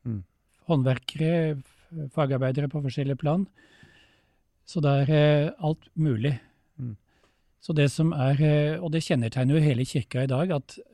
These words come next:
Speaker 2: fra det man regner som toppen, da, prester, ikke sant, så er det jo ingen lenger noen formelle krav til utdannelse. Vi ser jo på fru statsministeren, for eksempel om dagen, som har blitt ordinert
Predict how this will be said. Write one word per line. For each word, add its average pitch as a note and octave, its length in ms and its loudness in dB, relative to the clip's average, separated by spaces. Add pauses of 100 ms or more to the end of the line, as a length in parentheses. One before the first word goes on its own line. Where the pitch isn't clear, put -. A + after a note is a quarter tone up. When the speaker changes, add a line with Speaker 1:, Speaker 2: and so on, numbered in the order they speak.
(120)
Speaker 2:
fra C#3 600 -2 (260)
det C#3 220 -2
man C3 120 0
regner A#2 260 0
som C3+ 140 -4
toppen, C#3 280 -4
da, D#3 140 0
prester, D3 420 -4
ikke D#3 140 -6
sant, F#3 300 -6
så - 220 -8
er A#2+ 40 -4
det B2+ 100 -4
jo D#3 100 -4
ingen B2+ 280 -4 (840)
lenger B2+ 280 -4
noen C3+ 120 -4
formelle B2 380 -6
krav A#2+ 240 -6
til B2+ 180 -8
utdannelse. C3+ 460 -8 (1040)
Vi E3 80 -4
ser C#3 180 -2
jo B2+ 80 0
på D3 480 -2
fru C3+ 300 -4
statsministeren, D#3+ 880 -4 (120)
for E3+ 80 -6
eksempel D3 320 -4
om D3+ 80 -2
dagen, D3+ 260 -2
som F3 140 -6
har C#3+ 60 -4
blitt C3+ 200 -4
ordinert C3+ 600 -4